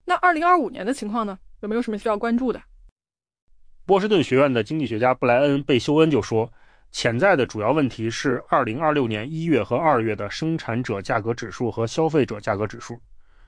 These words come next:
Speaker 2: 因为到时候和二零二六年全年关税成本相关的涨价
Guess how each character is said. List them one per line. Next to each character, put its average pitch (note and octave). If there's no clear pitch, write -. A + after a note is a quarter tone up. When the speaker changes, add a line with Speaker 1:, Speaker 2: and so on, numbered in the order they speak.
Speaker 2:
因 E3
为 F3
到 C4
时 A#2
候 B2
和 A#2+
二 D#3+
零 C3
二 D3+
六 C#3
年 A#2
全 B2+
年 B2
关 D#3+
税 C#3
成 A#2+
本 A#2
相 D#3
关 D#3+
的 B2+
涨 G#2
价 A2+